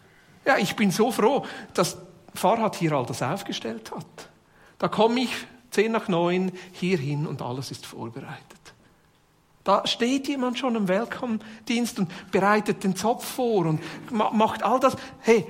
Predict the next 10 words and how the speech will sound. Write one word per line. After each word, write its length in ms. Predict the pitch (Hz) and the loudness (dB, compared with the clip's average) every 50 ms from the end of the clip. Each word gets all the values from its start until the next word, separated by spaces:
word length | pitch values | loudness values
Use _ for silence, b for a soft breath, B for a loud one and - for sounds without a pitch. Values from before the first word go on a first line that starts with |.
| - - - | -8 -4 0
Urs, 400 | 208 247 226 - - - - b b b b b b b b b b | 0 0 0 -2 -6 -8 -10 b b b b b b b b b b
ich 100 | - - | -14 -6
bin 140 | - 180 170 | -2 -2 0
so 180 | - 208 - 233 | 2 0 0 2
froh, 240 | - 240 277 311 | 2 2 2 4
hast 240 | 277 285 277 - - | 4 2 2 0 -4
du 40 | 202 | -4
den 140 | 170 180 170 | -2 0 2
Gottesdienst 600 | 190 185 - - - 240 - - 269 254 247 - | 2 0 0 -2 -6 -8 -6 -4 -4 -4 -4 -6
vorbereitet? 960 | - - 240 247 220 285 285 339 - - 123 - - - - - - - | -6 -4 -4 -4 -4 -4 -6 -6 -6 -8 -8 -8 -12 -18 -18 -18 -18 -18